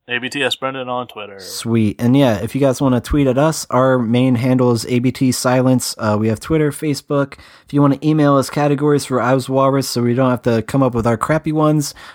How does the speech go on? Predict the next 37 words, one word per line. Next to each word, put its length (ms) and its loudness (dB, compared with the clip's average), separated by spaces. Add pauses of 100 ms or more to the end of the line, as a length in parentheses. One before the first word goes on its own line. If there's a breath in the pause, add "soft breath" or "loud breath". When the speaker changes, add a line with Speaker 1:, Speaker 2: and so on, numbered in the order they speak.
(140 loud breath)
Speaker 2:
uh, 160 2
you 120 -2
can 140 2
send 260 2
those 220 2
to 120 0
almost 320 0
better 200 2
than 160 2
silence 400 0
at 120 2
gmail 360 2
dot 200 0
com. 400 -2 (440 loud breath)
Uh, 400 2 (160)
we 100 0
have 200 2
a 40 4
new 240 4
Speaker 1:
Oh. 200 -4 (140)
Speaker 2:
Oh, 120 2
what's 200 -2
up? 200 -4 (280)
Speaker 1:
Shout 220 0
out 120 0
to 300 2
listener 300 -2
Brad 300 -2
B. 280 -4 (420)
He, 260 -10
uh, 160 -2
messaged 320 -2
me 160 -6
and, 160 -10 (420)
uh, 60 -2
I 220 2
remember 420 -4